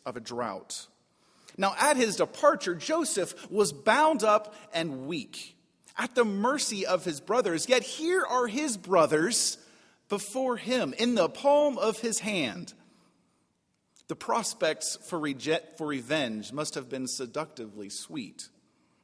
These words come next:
But as we know, Joseph forgave his brothers. He worked to restore their relationship.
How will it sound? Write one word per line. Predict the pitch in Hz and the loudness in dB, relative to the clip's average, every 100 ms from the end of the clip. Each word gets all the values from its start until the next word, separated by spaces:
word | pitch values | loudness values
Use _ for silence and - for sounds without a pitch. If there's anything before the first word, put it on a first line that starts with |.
| _ _ _ _ _ _ _ _ _ _ _ - - - | _ _ _ _ _ _ _ _ _ _ _ -20 -20 -6
But | 226 | -2
as | 247 226 | 0 -2
we | 170 | -2
know, | 113 95 - _ _ _ _ - | -8 -10 -16 _ _ _ _ -10
Joseph | 143 180 175 185 175 - - | -2 -2 0 -6 -8 -16 -10
forgave | 175 156 208 101 92 - _ | -8 -4 -4 -4 -10 -18 _
his | 147 123 | -14 -10
brothers. | - 110 104 101 - - | -8 -8 -8 -10 -12 0
He | 269 | 0
worked | 240 277 196 - | 2 0 0 -10
to | 220 | -8
restore | 240 220 - - 247 262 180 175 175 - - | -4 -2 -2 -2 -2 0 0 -2 -6 -20 -8
their | 175 180 | -4 -2
relationship. | 170 175 190 190 135 120 - 92 | -2 -4 -4 -4 -6 -8 -8 -10